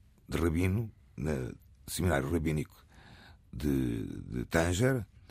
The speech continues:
ele contava esta história e eu nunca me vou esquecer dela e nunca me esquecerei dela. Ele dizia assim: o rabino-chefe virou-se para todos os rabinos recém-formados e disse-lhes assim: Os senhores estão aptos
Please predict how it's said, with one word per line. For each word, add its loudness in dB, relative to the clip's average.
ele 2
contava 4
esta 0
história 4
e 6
eu 6
nunca 4
me 4
vou 2
esquecer 2
dela 6
e 8
nunca 4
me 2
esquecerei 2
dela. -2
Ele 4
dizia 2
assim: -4
o -4
rabino-chefe 6
virou-se 0
para -2
todos 0
os -8
rabinos -2
recém-formados -2
e 0
disse-lhes 2
assim: -4
Os -2
senhores 8
estão 0
aptos 0